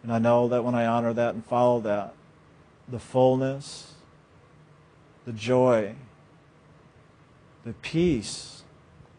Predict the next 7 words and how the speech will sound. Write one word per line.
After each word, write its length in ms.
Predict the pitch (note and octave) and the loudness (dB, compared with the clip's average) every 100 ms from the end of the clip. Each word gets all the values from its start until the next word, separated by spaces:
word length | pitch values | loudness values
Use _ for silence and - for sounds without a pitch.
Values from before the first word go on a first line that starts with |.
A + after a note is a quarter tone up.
| _ - _ _ - - _ | _ -20 _ _ -20 -20 _
and 160 | A#2+ A2 | -10 -6
comfort 480 | - D3 - B2 - | 0 0 0 -2 0
that 120 | A2+ | 0
I 140 | A2+ | 0
experience 1040 | A2 G#2 - B2+ B2 B2 A#2 - - - - _ _ _ _ _ _ _ | 0 -4 -8 -4 -2 -4 -10 -18 -20 -20 -20 _ _ _ _ _ _ _
in 260 | A#2+ B2 B2 | -6 -2 -2
that. 300 | A2 F#2+ - | -4 -8 -14